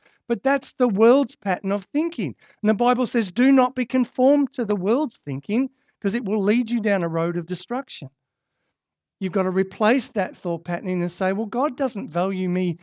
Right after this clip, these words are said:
for what I look like. He values me for who I am on the inside."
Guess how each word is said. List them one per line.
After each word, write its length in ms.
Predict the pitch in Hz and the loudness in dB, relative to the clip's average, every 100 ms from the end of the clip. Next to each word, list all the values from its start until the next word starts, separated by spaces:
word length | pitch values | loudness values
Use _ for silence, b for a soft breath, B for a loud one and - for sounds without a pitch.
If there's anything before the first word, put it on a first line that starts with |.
| b _ | b _
for 120 | 185 | -2
what 200 | 175 160 | 0 0
I 80 | 139 | 0
look 280 | 196 302 | -2 -2
like. 200 | 160 147 | -4 -4
He 120 | 180 180 | -4 -4
values 500 | 196 220 240 190 165 | -2 -2 -4 -4 -4
me 120 | 175 | -6
for 220 | - 165 | -6 -6
who 220 | 165 196 | -4 -2
I 80 | 170 | 0
am 300 | 165 170 160 - _ - | 0 -2 -2 -8 _ -8
on 140 | 170 | -4
the 200 | 151 190 | -4 0
inside." 440 | 254 302 - 135 | 0 0 -4 -12